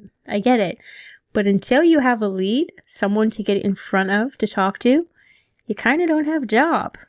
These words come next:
You have a skill, but that skill requires leads in order to work. So, yesterday on the four oh one K Best Practices blog, I released a free investment committee starter kit.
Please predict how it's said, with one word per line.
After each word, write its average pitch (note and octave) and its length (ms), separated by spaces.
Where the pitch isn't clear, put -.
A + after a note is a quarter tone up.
You A3+ 140
have A3+ 220
a G3 80
skill, G#3+ 840
but A#3 140
that G3 180
skill - 360
requires G3+ 560
leads A#3 320
in F#3 80
order F#3 180
to F3+ 100
work. - 440
So, - 360
yesterday A#3+ 640
on G3+ 100
the G3+ 80
four G#3+ 180
oh G#3+ 100
one G#3+ 120
K G3+ 160
Best F#3+ 260
Practices - 540
blog, F#3+ 300
I A3+ 80
released A#3 520
a G3 80
free B3 560
investment G3+ 640
committee G3 580
starter F3 420
kit. - 300